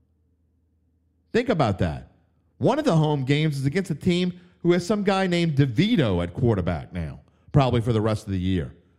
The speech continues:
I don't even remember the kid's first name. I think it's Tommy. But don't hold me to that. Some kid named DeVito is gonna be quarterback in the New York Giants most likely when they come to the Dome. It could be Tyrod Taylor,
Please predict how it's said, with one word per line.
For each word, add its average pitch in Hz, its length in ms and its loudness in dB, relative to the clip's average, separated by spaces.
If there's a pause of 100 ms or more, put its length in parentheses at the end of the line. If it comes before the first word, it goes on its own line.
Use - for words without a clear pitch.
(300)
I 151 140 -4
don't 233 100 0
even 139 160 0
remember 143 280 0
the 143 80 0
kid's 151 240 -2
first 165 220 -2
name. 180 140 -4
I 139 40 0
think 202 120 -2
it's - 120 -8
Tommy. 120 480 -4 (760)
But 120 100 0
don't 151 200 2
hold 147 220 2
me 120 60 2
to 95 80 2
that. 76 320 -4 (1040)
Some 277 200 -4
kid 302 200 0
named 262 260 -2
DeVito 139 680 0 (840)
is 147 100 2
gonna 202 140 0
be 202 100 0
quarterback 202 520 0
in 185 60 2
the 170 80 2
New 180 60 2
York 208 300 2
Giants 190 420 0
most 165 240 0
likely 165 420 0 (280)
when 165 120 2
they 160 120 0
come 175 240 -2
to 175 60 2
the 160 80 2
Dome. 139 420 0
It 156 180 0
could 233 220 0
be 254 120 -2
Tyrod 120 500 0
Taylor, 113 420 0